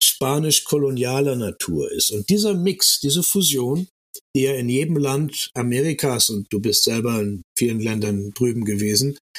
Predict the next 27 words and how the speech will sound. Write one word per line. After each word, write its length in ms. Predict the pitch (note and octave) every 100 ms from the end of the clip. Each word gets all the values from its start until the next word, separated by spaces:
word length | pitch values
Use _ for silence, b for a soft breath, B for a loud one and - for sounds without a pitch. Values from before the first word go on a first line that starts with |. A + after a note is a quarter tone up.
| B B -
seinen 280 | C#3+ C3+ B2
eigenen 320 | C#3+ D#3 D3
Charakter 440 | B2 D#3 G#3 F#3+
entwickelt 520 | B2 G#2+ G2+ F#2+ F2 -
hat, 180 | C#3 - _ _ _ - B -
äh, 160 | A#2+ - _ _
ist 240 | E3 - -
auch 240 | E3 G#3
in 160 | - D#3+
Nicaragua, 920 | D3 C#3+ C3 B2 C#3+ E3+ E3 F3 - C3+
äh, 200 | C3+ C3
die 100 | D3
Folge 600 | - G3+ G#3 C#3 G#2+ G2+
dieser 340 | B2+ A#2+ B2
besonderen 720 | A2+ A#2+ C3+ C#3 C#3 B2+ B2
Konditionen. 840 | - A#2 A2+ A2+ - F#2+ F2+ F2
Und 200 | G2 G2
das 200 | C#3 -
macht 280 | D3+ D3 -
das 160 | C#3 -
Land 280 | C3 C3+ B2+
eben 280 | B2+ A#2 B2
auch 220 | A#2 -
so 340 | - A#2 A#2 - _ _ _ -
interessant, 680 | C3+ D3+ - G3+ C#3 G#2 C3
weil 160 | A#2+
es, 320 | B2 - -